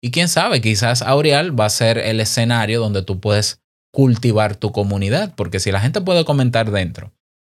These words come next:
y puede unirse a una sala de audio, pues tú puedes hacer conferencias ahí, como Clubhouse, y tener a tu comunidad centralizada solo en Aureal es una posibilidad. ¿Mm?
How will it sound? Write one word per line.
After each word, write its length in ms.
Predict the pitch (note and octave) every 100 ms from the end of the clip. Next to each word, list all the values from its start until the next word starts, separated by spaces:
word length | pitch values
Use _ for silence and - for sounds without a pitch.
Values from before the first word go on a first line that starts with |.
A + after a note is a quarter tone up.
| -
y 100 | A2+
puede 240 | C3 C#3
unirse 320 | F3 E3 D#3
a 60 | C#3
una 100 | C#3
sala 240 | B2+ B2+
de 120 | A#2+ G2+
audio, 440 | G#2 F2+ D#2 - _ _ _
pues 160 | - D3+
tú 140 | C#3+
puedes 180 | B2+ B2
hacer 380 | B2 A#2+ G#2 G2+ - _ _ - G2
conferencias 600 | - A2+ A2 F#2+ F2 F#2
ahí, 280 | F2 A2+ A#3+ _ _ _ _ _ -
como 240 | A2 G#2+
Clubhouse, 600 | G2 G2 - G3+ C4+ - -
y 120 | A2
tener 300 | G#2+ G#2+ G#2
a 80 | G#2+
tu 100 | A2
comunidad 380 | G#2+ G#2 G2+ G#2
centralizada 920 | - A#2 G#2 G#2 G2 F#2 G2+ G2+ -
solo 420 | - - B2+ A2 G2+
en 80 |
Aureal 520 | F#2+ F#2 A2+ E3 A#3+ -
es 160 | - G2
una 160 | G2+ F2
posibilidad. 640 | F2 F#2 E2+ E2+ F3 - _ _ _ _ _ -
¿Mm? 240 | - -